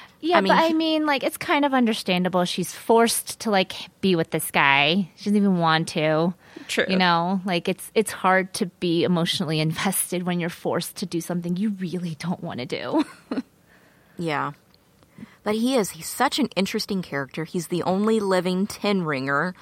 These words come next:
Speaker 2: which
Speaker 1: Yeah.
Speaker 2: is, like, the highest level of Origins. And he knows, like, at least one other language that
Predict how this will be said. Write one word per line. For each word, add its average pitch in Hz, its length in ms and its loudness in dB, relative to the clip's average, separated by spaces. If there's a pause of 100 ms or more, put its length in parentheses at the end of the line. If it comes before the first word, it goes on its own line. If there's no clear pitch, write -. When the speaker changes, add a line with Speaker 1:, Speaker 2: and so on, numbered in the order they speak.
(340)
Speaker 2:
which 175 400 2
Speaker 1:
Yeah. 180 80 2
Speaker 2:
is, 160 340 0
like, 160 220 -6
the 156 120 0
highest 156 480 -2
level 156 360 0
of 151 120 -6
Origins. 143 840 -6 (500)
And 165 600 -2 (120)
he 196 200 -4
knows, 196 560 0
like, 147 240 -4 (340)
at 185 140 0
least 240 340 -2
one 180 300 2
other 277 240 2
language 175 640 0
that 175 180 0